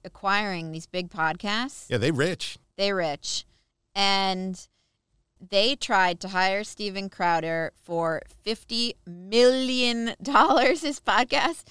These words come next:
Speaker 2: What a
Speaker 1: Um,
Speaker 2: world.
Speaker 1: and,
Speaker 2: What
Speaker 1: and then
Speaker 2: a
Speaker 1: they
Speaker 2: world.
Speaker 1: told him that if you're boycotted on YouTube or
Speaker 2: Yeah, if you get, if,
Speaker 1: Apple
Speaker 2: if you get, if you get
Speaker 1: or
Speaker 2: delisted,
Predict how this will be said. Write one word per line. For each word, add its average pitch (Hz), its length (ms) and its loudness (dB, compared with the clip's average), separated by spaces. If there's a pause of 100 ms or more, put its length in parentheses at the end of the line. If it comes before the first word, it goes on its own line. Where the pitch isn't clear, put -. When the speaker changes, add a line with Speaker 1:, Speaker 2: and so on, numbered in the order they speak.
(180)
Speaker 2:
What 151 180 6
a 226 60 6
Speaker 1:
Um, 214 120 2
Speaker 2:
world. 104 460 2
Speaker 1:
and, 226 220 6
Speaker 2:
What 190 180 6 (280)
Speaker 1:
and 240 120 0
then 262 140 4
Speaker 2:
a - 20 4
Speaker 1:
they 254 120 4
Speaker 2:
world. 254 120 6
Speaker 1:
told 294 220 6
him 226 300 2 (240)
that 220 120 -2
if 220 140 -2
you're 254 160 0
boycotted 202 960 2
on 190 220 0
YouTube 196 840 0 (100)
or 175 720 2
Speaker 2:
Yeah, 156 120 6
if 123 80 2
you 165 80 6
get, 196 240 6
if, 151 80 0
Speaker 1:
Apple 185 340 4
Speaker 2:
if 151 60 -2
you 151 100 6
get, 170 240 2
if 123 160 -4
you 151 100 2
get 151 160 2
Speaker 1:
or 101 120 4
Speaker 2:
delisted, 120 600 4